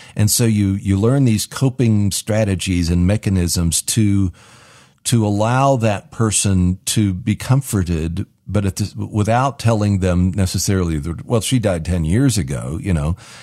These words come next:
uh, and re-injuring that person every time. You learn ways to move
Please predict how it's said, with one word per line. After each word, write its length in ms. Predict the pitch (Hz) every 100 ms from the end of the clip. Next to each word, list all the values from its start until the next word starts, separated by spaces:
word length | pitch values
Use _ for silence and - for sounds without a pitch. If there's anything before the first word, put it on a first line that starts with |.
| - -
uh, 180 | 85 87
and 200 | 90 80
re-injuring 720 | 101 95 95 120 87 90 87
that 220 | 73 -
person 380 | - 92 85 85
every 200 | 78 80
time. 240 | 90 82
You 140 | 85 98
learn 480 | 98 113 147 165 110
ways 540 | 92 85 85 87 - - - - - -
to 140 | 110
move 760 | 110 110 117 135 135 113 92